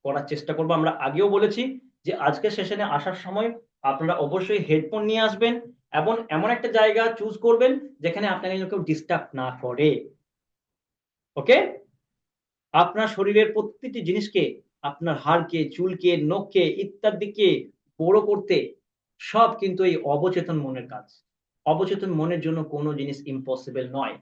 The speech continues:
তো আমরা একটা ছোট্ট ব্রেক রাখবো এবং ব্রেকের পর আমরা জানবো যে আমাদের অবচেতন মন কত শক্তিশালী, সে কিভাবে প্রতিটি জিনিসকে কালেক্ট করতে পারে, সে কিভাবে প্রতিটি জিনিসকে সম্ভব করতে পারে, তাকে কাজে লাগিয়ে আমরা কিভাবে আমাদের জীবনকে আরো সফল বানাতে পারবো।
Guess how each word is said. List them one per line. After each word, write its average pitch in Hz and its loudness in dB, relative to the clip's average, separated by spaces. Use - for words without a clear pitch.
তো 147 0
আমরা 147 4
একটা 160 -4
ছোট্ট 202 0
ব্রেক 185 6
রাখবো 247 2
এবং 233 2
ব্রেকের 240 4
পর 196 2
আমরা 185 2
জানবো 160 0
যে 190 -4
আমাদের 170 0
অবচেতন 147 -4
মন 139 -6
কত 131 -8
শক্তিশালী, 160 -6
সে - -2
কিভাবে 180 -2
প্রতিটি 165 -6
জিনিসকে 139 -6
কালেক্ট 139 -4
করতে 170 -6
পারে, 185 -2
সে - -10
কিভাবে 214 -2
প্রতিটি 202 -6
জিনিসকে 180 -4
সম্ভব 160 -6
করতে 180 -6
পারে, 190 -2
তাকে 208 2
কাজে 220 4
লাগিয়ে 226 4
আমরা 196 -2
কিভাবে 190 -2
আমাদের 180 -2
জীবনকে 156 -4
আরো 165 0
সফল 151 -6
বানাতে 127 -8
পারবো। 117 -12